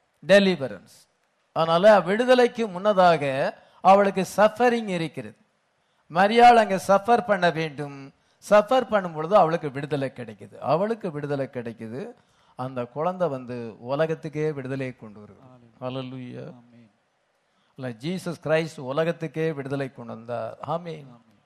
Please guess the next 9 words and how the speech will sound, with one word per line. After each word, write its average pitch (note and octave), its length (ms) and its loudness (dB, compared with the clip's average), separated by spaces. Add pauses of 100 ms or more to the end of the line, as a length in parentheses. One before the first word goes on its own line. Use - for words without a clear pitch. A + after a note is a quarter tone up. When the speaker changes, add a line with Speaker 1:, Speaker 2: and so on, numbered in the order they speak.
(1900)
Speaker 1:
முதலாவது A#3+ 540 8 (100)
அவளுக்கு B3+ 380 4
விடுதலை G#3+ 300 4 (100)
கிடைக்கிறது. F3 500 0 (180)
ரெண்டாவது G#3+ 520 6 (180)
அவள் F#3+ 300 2
பெற்ற G#3 280 0 (100)
குழந்தையானது F#3 760 2 (480)
rule A#3+ 460 -6